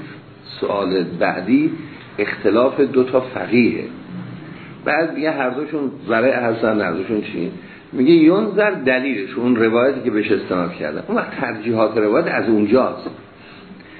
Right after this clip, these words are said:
شاید مرحوم ناینی دقت نفرمودن، اورعیت ما در روایات نداریم، مثلاً ترجیح با اورعیت ما در روایات نداریم. دو تا حدیث، اون حدیثی رو بگیریم که راویش اورعه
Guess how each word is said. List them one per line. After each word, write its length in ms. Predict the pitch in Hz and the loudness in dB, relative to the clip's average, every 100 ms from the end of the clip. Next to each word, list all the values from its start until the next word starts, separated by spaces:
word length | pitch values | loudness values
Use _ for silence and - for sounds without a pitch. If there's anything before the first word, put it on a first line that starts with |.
| - | -18
شاید 240 | - 196 151 | -6 -2 2
مرحوم 260 | 131 113 | 2 0
ناینی 200 | 113 113 | 0 2
دقت 360 | 120 107 123 120 | 2 2 2 0
نفرمودن، 560 | 113 95 90 87 87 87 - - - - - - - - | 0 0 -2 -2 -2 -6 -14 -16 -16 -16 -16 -18 -8 2
اورعیت 880 | 120 113 123 110 117 120 151 175 175 139 | 2 4 2 2 0 0 0 0 -6 -4
ما 160 | 143 | 0
در 180 | 135 123 | 2 2
روایات 560 | 107 110 107 127 156 160 | 2 2 4 4 2 -2
نداریم، 280 | 165 113 | -2 0
مثلاً 200 | 101 - 135 - | 0 -2 -2 -2
ترجیح 500 | 110 107 104 110 104 | -2 0 2 2 4
با 120 | 107 | 2
اورعیت 680 | 104 107 107 104 107 151 143 | 4 4 4 0 0 0 0
ما 120 | 135 | 0
در 160 | 120 95 | 2 2
روایات 300 | 98 113 123 | 2 0 0
نداریم. 380 | 120 92 90 - - - - - | 0 0 -2 -6 -14 -16 -16 -8
دو 80 | 117 | -4
تا 120 | 113 | 0
حدیث، 420 | 113 107 104 156 160 - - - - - - - | 0 0 2 2 2 -2 -12 -16 -18 -18 -14 0
اون 160 | 139 147 | 4 4
حدیثی 500 | 117 113 165 185 - | 2 0 0 2 4
رو 100 | 175 | 4
بگیریم 420 | 170 175 180 175 | 4 2 2 2
که 100 | 143 | 4
راویش 360 | 123 117 143 | 4 2 2
اورعه 420 | - 110 110 107 | 4 4 4 0